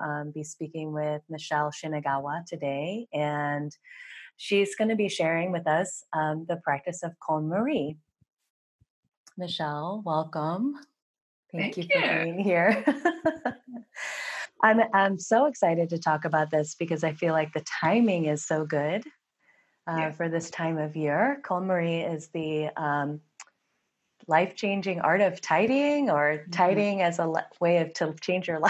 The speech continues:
Speaker 1: life, <laughs>
Speaker 2: <laughs>
Speaker 1: which is really intriguing to me 'cause, um, I really wanna hear about how to c-, how do you connect tidying with changing your life? Yeah.
Speaker 2: Oh.
Speaker 1: You know, I mean,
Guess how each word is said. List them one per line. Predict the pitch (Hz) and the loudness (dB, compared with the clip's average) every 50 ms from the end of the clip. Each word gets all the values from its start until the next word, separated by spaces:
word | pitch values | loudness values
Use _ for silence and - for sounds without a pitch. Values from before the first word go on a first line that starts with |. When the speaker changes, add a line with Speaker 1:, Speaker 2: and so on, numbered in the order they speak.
| - - | 4 4
Speaker 1:
life, | 285 285 277 285 - - - - | 4 4 4 2 -2 -6 -4 -2
<laughs> | 247 247 247 247 254 254 247 - 339 330 - - 359 311 277 277 - 285 | -2 -2 0 0 0 0 0 0 0 0 0 0 0 -2 -2 -2 0 0
Speaker 2:
<laughs> | 311 330 311 285 330 349 - - - - _ | 0 0 0 -2 -6 -6 -8 -10 -16 -4 _
Speaker 1:
which | 240 240 233 | 0 2 2
is | 247 240 208 226 | 2 0 0 0
really | 208 208 208 214 226 240 254 - | 2 4 4 4 4 2 2 0
intriguing | 196 185 170 - 185 185 214 214 190 170 170 | -2 -2 -4 -2 -2 -2 -2 -2 -2 -4 -6
to | - - 160 | -6 -8 -8
me | 156 151 151 151 151 151 | -6 -6 -6 -6 -6 -6
'cause, | - 160 156 - - - - - - - _ _ - _ _ _ _ _ - - | -8 -8 -8 -10 -16 -20 -20 -20 -20 -20 _ _ -20 _ _ _ _ _ -4 0
um, | - 170 175 170 165 160 160 160 156 156 156 156 156 156 165 165 - _ _ _ _ _ _ - - - | 2 4 4 6 4 4 4 4 2 2 0 -2 -4 -6 -8 -12 -16 _ _ _ _ _ _ -10 -2 0
I | 165 | 2
really | 165 175 190 196 196 190 190 - - _ - - | 4 6 6 6 4 4 0 -4 -12 _ -14 -6
wanna | - 180 175 175 175 180 | -2 -2 0 0 0 0
hear | 170 185 196 185 175 185 | 0 2 4 4 4 4
about | 180 170 165 156 156 151 - | 4 4 4 4 4 4 2
how | - - 170 165 | 0 2 2 2
to | 170 165 | 2 0
c-, | 165 - - - _ _ _ _ _ _ | -4 -8 -14 -18 _ _ _ _ _ _
how | - - 185 | -2 0 2
do | 185 | 2
you | 214 220 | 2 2
connect | 214 - 196 175 180 190 185 180 - - - - _ _ _ _ _ _ _ - | 2 0 0 2 2 2 0 0 -4 -8 -12 -12 _ _ _ _ _ _ _ -4
tidying | - 190 185 185 208 196 170 156 156 151 156 156 151 151 - _ _ _ _ - | 2 4 4 4 4 4 2 2 2 0 -2 -4 -6 -8 -12 _ _ _ _ -12
with | 170 156 165 - | -12 -12 -12 -12
changing | - - 165 165 165 170 170 165 | -12 -10 -8 -8 -8 -8 -8 -8
your | 156 147 143 | -8 -8 -8
life? | 131 131 135 139 139 139 - - - - - _ _ - - _ _ _ - - | -6 -4 -4 -4 -4 -6 -8 -14 -20 -20 -20 _ _ -20 -20 _ _ _ -10 -6
Yeah. | 180 165 165 165 160 170 165 151 160 190 | -4 -2 -2 -2 -2 -4 -2 -2 -2 -2
Speaker 2:
Oh. | 196 190 185 175 165 160 180 | -2 -4 -6 -10 -10 -4 -2
Speaker 1:
You | 180 180 | 2 4
know, | 175 160 160 180 | 6 6 6 6
I | 208 214 190 | 6 4 4
mean, | 180 180 180 180 175 | 4 2 2 2 0